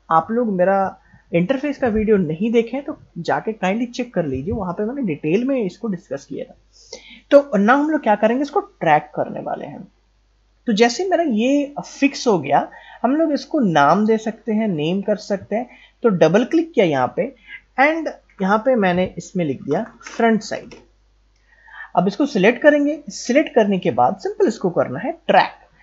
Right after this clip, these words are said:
तो ट्रैक करने से पहले हम लोग नीचे एक बार देख सकते हैं, there is a option, यहाँ पे एक ऑप्शन है ट्रैक। अब ट्रैक कौन सा चैनल को इसमें ट्रैक कर रहा है, मतलब ये जो फुटेज है, फुटेज में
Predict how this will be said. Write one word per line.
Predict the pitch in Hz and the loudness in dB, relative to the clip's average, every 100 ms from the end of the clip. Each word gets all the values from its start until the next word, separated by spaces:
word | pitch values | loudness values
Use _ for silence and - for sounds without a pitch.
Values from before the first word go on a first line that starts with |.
| _ - _ 262 | _ -20 _ 8
तो | 247 247 - _ | 8 6 -18 _
ट्रैक | 247 285 - 302 | 2 2 2 4
करने | 277 285 | 4 4
से | 277 294 | 0 -2
पहले | 285 - 180 214 165 127 - - - - | -2 2 2 4 2 0 -8 -20 -12 -2
हम | 233 | 0
लोग | 349 294 | 2 4
नीचे | 190 185 196 196 339 | 4 4 4 2 0
एक | 320 240 214 214 | 0 2 0 4
बार | 254 247 | 4 4
देख | 175 208 | 4 2
सकते | - 240 226 202 | 0 -4 -4 -2
हैं, | 202 | 2
there | 175 190 262 | 4 4 2
is | 302 | 4
a | 156 | 4
option, | 160 - | 4 0
यहाँ | 277 262 | -2 0
पे | 262 | 0
एक | 220 | 2
ऑप्शन | 151 - 202 | 0 0 -4
है | 269 | -4
ट्रैक। | - - 294 170 - _ _ _ - - - - | -4 2 4 4 -2 _ _ _ -20 -20 -18 2
अब | 175 175 _ _ - | 2 2 _ _ 4
ट्रैक | 226 - - - _ _ | 6 6 2 -12 _ _
कौन | - 285 381 | -6 -4 -4
सा | - | -6
चैनल | 392 - 190 185 254 | -6 2 4 4 2
को | 294 311 | 0 -4
इसमें | - 370 | -4 -10
ट्रैक | 359 - 151 156 - - | -6 2 4 4 0 -2
कर | 123 | 0
रहा | 131 | 0
है, | |
मतलब | 170 240 247 - - | 2 2 0 -4 -6
ये | 196 254 | 0 2
जो | 359 | 2
फुटेज | 403 220 - 220 277 208 | 0 -2 2 2 2 4
है, | 139 285 339 | 2 2 -6
फुटेज | - 254 311 311 277 | -6 -4 0 0 2
में | 247 247 - | 2 0 -2